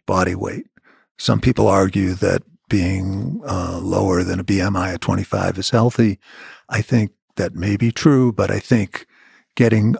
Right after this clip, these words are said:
above thirty is unhealthy, and that ought to be. Now, that's largely, uh, largely impacted by socioeconomic status, and we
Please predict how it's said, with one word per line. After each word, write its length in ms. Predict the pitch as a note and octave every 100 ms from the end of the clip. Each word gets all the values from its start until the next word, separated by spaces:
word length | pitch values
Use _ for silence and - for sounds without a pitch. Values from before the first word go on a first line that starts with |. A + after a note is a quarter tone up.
| -
above 440 | F#2+ - G2+ G#2
thirty 540 | - - G#2 G2 F2+
is 240 | E2 - -
unhealthy, 680 | F#2 E2 D#2+ - - C#3 - _ _ _
and 360 | A#3+ F#2 F2 F#2
that 280 | F#2+ F2+ - -
ought 260 | F2 F2+
to 80 | -
be. 100 | - - - -
Now, 220 | A2+ G#2 E3 F3+
that's 680 | - C3+ D#3 C#3+ - - -
largely, 680 | C3+ B2 B2+ B2+ - A#2 -
uh, 360 | - F#2+ F#2 - - _ _ _
largely 480 | B2 B2+ - A#2 C#3+
impacted 480 | C3+ C3 A2+ G2 G2
by 120 | F#2+
socioeconomic 880 | - A2+ - G#2 F2 F#2+ G#2 F#2 -
status, 500 | - C#2+ D2+ - - _ _ _ _ _ _
and 180 | G2 F2+
we 240 | F2+ F#2+